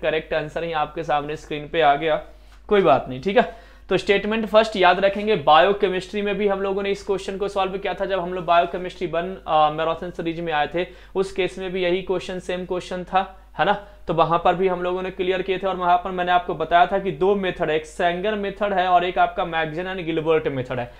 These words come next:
सेंगर मेथड में क्या होता है, तो this method uses single stranded D N A। सिंगल स्टैंडर्ड डीएनए कौन से मेथड में यूज किए जाते हैं, तो सेंगर मेथड में यूज किए जाते हैं। और अगर हम Magen और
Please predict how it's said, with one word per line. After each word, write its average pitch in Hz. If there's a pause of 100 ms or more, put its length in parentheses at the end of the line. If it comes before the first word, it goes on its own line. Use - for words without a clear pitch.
(260)
सेंगर 208
मेथड 220
में 214
क्या 214
होता 202
है, 208
तो 208
this 202
method 196
uses 190
single 202
stranded 165
D 135
N 120
A। 123
सिंगल 190
स्टैंडर्ड 185
डीएनए 180
कौन 180
से 185
मेथड 175
में 175
यूज 175
किए 185
जाते 170
हैं, 196 (300)
तो 175
सेंगर 170
मेथड 185
में 185
यूज 180
किए 185
जाते 175
हैं। 190
और 180
अगर 185
हम 185
Magen 160
और 190